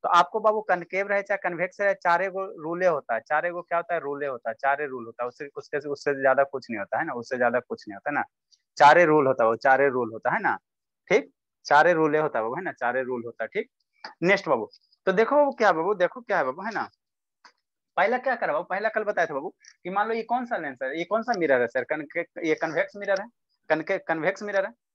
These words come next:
तो जब convex mirror है बाबू, तो यहाँ पे बाबू मान लो ऐसे क्या है, कन्वेक्स मिरर है और इधर से light incident करवाओ, Light ऐसे incident करवा रहे हो, तो आपको इधर जाएगा,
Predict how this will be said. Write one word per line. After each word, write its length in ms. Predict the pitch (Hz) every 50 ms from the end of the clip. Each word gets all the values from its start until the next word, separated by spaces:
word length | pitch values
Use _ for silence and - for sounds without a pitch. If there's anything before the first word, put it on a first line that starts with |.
| _ -
तो 60 | 175
जब 160 | 170 208 185
convex 420 | - 190 190 160 180 247 - -
mirror 280 | 240 208 196 170 151 135
है 60 | 135
बाबू, 260 | 123 127 135 165 214 - - _ _ _ _ _
तो 60 | 180
यहाँ 220 | 170 180 180 208 240
पे 120 | - 226
बाबू 160 | 196 196 202
मान 180 | 190 185 190 196
लो 60 | 196
ऐसे 240 | 196 185 170 - 196
क्या 160 | - 214 202
है, 100 | 170 147
कन्वेक्स 440 | 135 - 151 147 135 180 185 190 202
मिरर 140 | 202 196 196
है 60 | 196 - _ _ _ _ _
और 100 | 139 151
इधर 160 | 175 165 208 214
से 140 | 214 226
light 300 | 202 185 175 185 208 196
incident 480 | 196 180 160 - 160 139 131 127 120 -
करवाओ, 260 | - 113 107 104 101 - _ _ -
Light 240 | 139 151 165 185 185
ऐसे 300 | - - 151 143 - 190
incident 460 | 175 170 - 160 139 131 131 123 -
करवा 200 | - 123 110 110
रहे 60 | 110
हो, 120 | 110 - 139
तो 60 | -
आपको 200 | 143 - - 160
इधर 240 | 151 147 156 180 180
जाएगा, 260 | 175 175 170 165 160